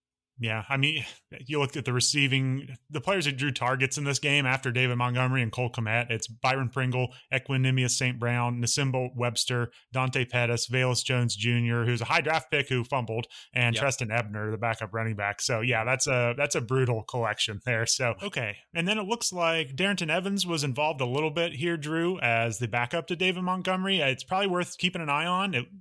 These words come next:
Speaker 1: Khalil Herbert is probably coming back soon from I R, so he's always gonna be interesting. But what's this, uh, backfield look like behind David Montgomery?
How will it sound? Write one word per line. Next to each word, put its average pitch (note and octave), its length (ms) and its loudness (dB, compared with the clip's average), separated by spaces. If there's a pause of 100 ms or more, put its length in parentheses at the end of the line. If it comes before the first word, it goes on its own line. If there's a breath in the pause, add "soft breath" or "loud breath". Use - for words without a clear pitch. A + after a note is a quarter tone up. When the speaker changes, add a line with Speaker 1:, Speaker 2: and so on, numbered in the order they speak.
(140)
Speaker 1:
Khalil E3+ 220 2
Herbert F3 320 0
is B2 160 0 (220)
probably F#3 380 0
coming G3 260 -2
back F#3+ 200 0
soon G3 240 0
from F3+ 160 -4
I D#3 140 0
R, D3+ 260 2
so C3+ 160 -2
he's D3 160 -2
always D#3 240 -2
gonna D#3 160 0
be D3+ 100 -2
interesting. D#3 600 -2
But B2+ 260 0
what's E3+ 220 -2
this, F3 260 -2
uh, C#3+ 160 0
backfield C3 420 0
look B2 160 -4
like A#2+ 160 0
behind A2+ 300 -2
David G2+ 240 -4
Montgomery? G2+ 480 -8